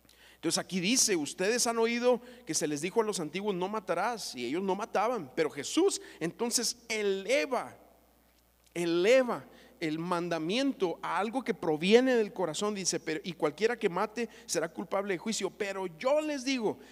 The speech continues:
y es donde él empieza con esas definiciones que veíamos en el Sermón del Monte, "yo les digo que cualquiera que se enoje contra su hermano y será culpable de juicio, y cualquiera que le diga necio será culpable ante el concilio, y cualquiera que le diga fatuo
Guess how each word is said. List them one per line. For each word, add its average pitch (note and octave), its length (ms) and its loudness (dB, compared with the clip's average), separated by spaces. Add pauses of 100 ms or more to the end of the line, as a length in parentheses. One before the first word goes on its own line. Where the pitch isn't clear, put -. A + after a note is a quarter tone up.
(120)
y D3+ 80 -2
es D#3+ 60 -2
donde G3+ 180 0
él F#3 80 0
empieza G3 400 -2
con F3 160 -4
esas F3 340 -4 (220)
definiciones E3+ 720 -4
que F3+ 100 -6
veíamos D#3+ 400 -2
en E3 80 -4
el D3 100 -4
Sermón D#3 360 -4
del F#3 100 -4
Monte, F3 340 -6 (280)
"yo G#3 160 8
les C4+ 100 -4
digo B3 220 0
que F#3+ 100 -4
cualquiera G#3+ 380 -2
que A#3 100 -6
se G3+ 80 -2
enoje G#3+ 240 -2
contra F#3 240 -4
su E3 120 -4
hermano F3 320 0
y C#3+ 120 -6
será D#3+ 300 0
culpable G3 420 0
de F3 60 -2
juicio, F#3+ 380 -6
y F#3+ 100 -12
cualquiera A#3 560 -2
que A3 100 -6
le F3 100 -6
diga G#3 320 -4 (240)
necio G3 400 0
será D3+ 220 -2
culpable F3 460 -2
ante E3+ 180 -6
el D#3 80 -8
concilio, D#3+ 380 -6
y C#3+ 40 -2
cualquiera E3+ 360 -2
que G3+ 100 -12
le F3 80 -4
diga F3+ 160 -2
fatuo G#3 540 -2